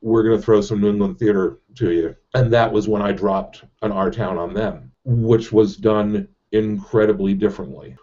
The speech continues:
Rather than in a proscenium, rather than in a proscenium staging, did it all environmental. So I built a small sixteen-by-twenty set and was full arena around it. And that made for a different show that still worked.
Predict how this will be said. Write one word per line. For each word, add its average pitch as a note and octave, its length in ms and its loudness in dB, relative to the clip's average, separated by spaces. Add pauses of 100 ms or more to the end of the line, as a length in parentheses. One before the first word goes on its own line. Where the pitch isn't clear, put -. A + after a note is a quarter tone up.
(100)
Rather G2+ 400 4
than G2 180 6
in G2 200 4
a G2 40 4
proscenium, G2+ 920 0 (760)
rather G#2+ 240 4
than G#2 140 4
in G2+ 60 2
a F#2+ 40 0
proscenium A2 600 0
staging, G2 760 -2 (640)
did A2 160 4
it G#2+ 80 4
all G#2+ 240 4
environmental. G2 720 0
So - 160 -6
I F#2 60 -6
built G2 260 -4
a F2+ 40 -14
small G2+ 380 -2
sixteen-by-twenty G2 960 -4
set F#2+ 340 -6 (240)
and F#2+ 500 0 (120)
was G2+ 260 0
full G#2 340 4
arena G2+ 480 2 (280)
around F#2+ 420 0
it. F2+ 200 -4 (260)
And C#3+ 200 2
that C3 300 2
made A2+ 340 4
for A2 200 2
a G#2 80 -2
different G#2 340 -2
show G2+ 320 0
that G2+ 180 -4
still G2+ 300 -2
worked. - 400 -4